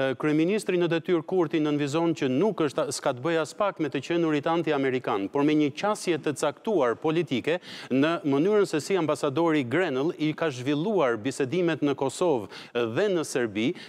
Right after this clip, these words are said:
dhe me mënyrën se si, ndërs-, ndërsa ka ushtruar presion të konsiderueshëm në Kosovë për, e, heqjen e tarifave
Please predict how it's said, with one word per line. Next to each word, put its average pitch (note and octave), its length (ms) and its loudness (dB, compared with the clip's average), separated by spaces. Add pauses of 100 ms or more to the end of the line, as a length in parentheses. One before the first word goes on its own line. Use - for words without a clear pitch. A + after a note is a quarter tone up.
dhe B2+ 240 0
me D#3 80 2
mënyrën F3 560 2
se D3 160 -2
si, F#3+ 160 -2
ndërs-, C3+ 560 0
ndërsa C#3+ 320 0
ka C#3+ 160 0
ushtruar F#3 400 0
presion E3 400 -2
të D#3 160 -4
konsiderueshëm C#3+ 640 0
në C3+ 160 2
Kosovë F3 580 0 (220)
për, C#3 240 4
e, C3+ 240 2 (160)
heqjen D#3 400 -2
e B2 80 -14
tarifave D#3 640 0